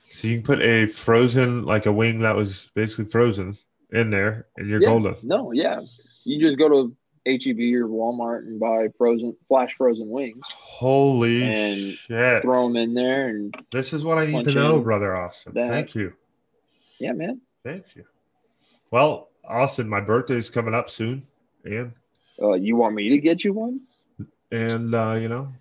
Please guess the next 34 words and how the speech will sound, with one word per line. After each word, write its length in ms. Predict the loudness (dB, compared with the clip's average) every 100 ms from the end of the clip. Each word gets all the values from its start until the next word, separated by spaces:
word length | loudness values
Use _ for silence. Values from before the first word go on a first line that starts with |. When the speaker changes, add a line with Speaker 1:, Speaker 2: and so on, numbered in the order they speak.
| -8
Speaker 1:
this 200 | -8 -4
was 140 | -2
on 140 | -2 -2
my 100 | -2
list, 420 | -4 -6 -10 -10
so 240 | -8 -8 -10
just 280 | -12 -12 _ _
throwing 220 | 0 2
it 40 |
Speaker 2:
I'll 60 | 4
Speaker 1:
out 60 | 4
Speaker 2:
get 20 |
you 60 | 4
Speaker 1:
there. 40 | 4
Speaker 2:
a 60 |
gift 120 | 6 6
Speaker 1:
No 120 | 8
big 100 | 6
Speaker 2:
card. 100 | 4
Speaker 1:
deal. 240 | 0 -6 -10 -6
We 120 | 0
Speaker 2:
I'll 60 | 4
Speaker 1:
were 60 |
Speaker 2:
get, 100 | 4
Speaker 1:
on 80 | 2
the, 120 | -6 _ -6
we 80 |
Speaker 2:
yeah. 80 | 0
Speaker 1:
were 60 | 0
on 100 | 0
the 60 | -4
topic. 380 | -8 -12 -4 -4
Speaker 2:
Of 100 | -4
course. 280 | -6 -8